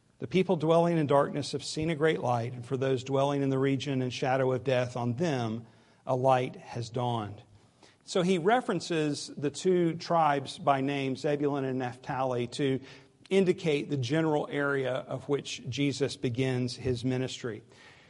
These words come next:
You can go, not now, later, to Joshua chapter eighteen and nineteen and see how all the tribes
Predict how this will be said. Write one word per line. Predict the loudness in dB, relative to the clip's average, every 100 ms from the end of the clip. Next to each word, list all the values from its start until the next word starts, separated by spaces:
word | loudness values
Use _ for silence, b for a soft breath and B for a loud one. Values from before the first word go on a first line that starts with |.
| B
You | 0 0
can | 2
go, | 6 8 8 4
not | 2 0
now, | -2 0 -2 -4
later, | -2 0 0 -4
to | -6
Joshua | 4 6 6 4 4 4
chapter | 4 2 2 -2
eighteen | -2 -4 -4 -2
and | 0
nineteen | 0 -2 -2 -2 -2
and | -4
see | -2 -2 2
how | 2
all | 4 6 6
the | 4
tribes | 2 2 4 6 4 0 -6 -14